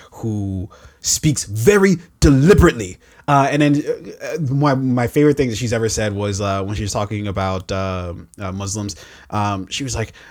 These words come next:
uh, "You just have," and I think she was talking about Ilhan Omar, or she, I don't know, I forget who she was talking about. She was like,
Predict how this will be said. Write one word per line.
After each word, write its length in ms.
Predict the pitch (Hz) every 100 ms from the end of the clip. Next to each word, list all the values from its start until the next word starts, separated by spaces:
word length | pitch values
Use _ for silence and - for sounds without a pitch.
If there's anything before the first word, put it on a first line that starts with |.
| - -
uh, 300 | 127 110 104 98
"You 120 | 127
just 140 | 190 -
have," 200 | 180 175 143
and 120 | 131
I 40 |
think 160 | 120 156
she 60 |
was 60 | 123
talking 140 | 123 104
about 220 | 101 - _ _
Ilhan 420 | 123 117 107 104 104
Omar, 500 | 113 117 120 113 101
or 140 | 95
she, 140 | 98 -
I 80 | 151
don't 160 | 127
know, 60 | 98
I 60 | 143
forget 200 | 202 135
who 140 | 156
she 120 | 131 113
was 80 |
talking 140 | 110 104
about. 100 | 92
She 80 | 131
was 80 |
like, 140 | 101